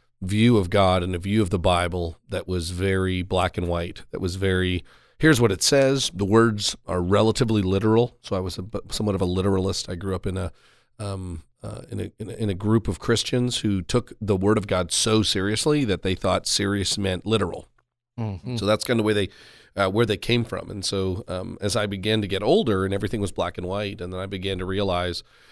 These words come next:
Speaker 1: it's, it might be, at least at first, it might be a little more complicated. And I still remember being very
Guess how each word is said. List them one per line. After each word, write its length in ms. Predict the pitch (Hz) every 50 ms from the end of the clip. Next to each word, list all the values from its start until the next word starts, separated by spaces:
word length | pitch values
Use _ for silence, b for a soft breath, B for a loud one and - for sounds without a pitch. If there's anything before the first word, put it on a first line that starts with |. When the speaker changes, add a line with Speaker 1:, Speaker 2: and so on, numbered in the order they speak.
| b b b
Speaker 1:
it's, 540 | b 104 101 - - - - - - - - -
it 100 | 101 98
might 260 | 95 113 156 - - -
be, 280 | 104 98 104 131 190 -
at 100 | 117 98
least 380 | 98 101 104 139 - - - -
at 100 | - -
first, 320 | - - 123 113 107 -
it 60 | - 104
might 120 | 110 107
be 60 | -
a 40 | 110
little 120 | 110 107
more 80 | 110 104
complicated. 640 | - - 117 123 - - 98 - 98 92 87 92 92
And 140 | 95 95 95
I 80 | 92
still 420 | - - - - - - 120 127 135
remember 320 | 135 127 110 101 92 92
being 240 | 90 90 90 92 90
very 420 | 87 87 95 101 101 104 110 104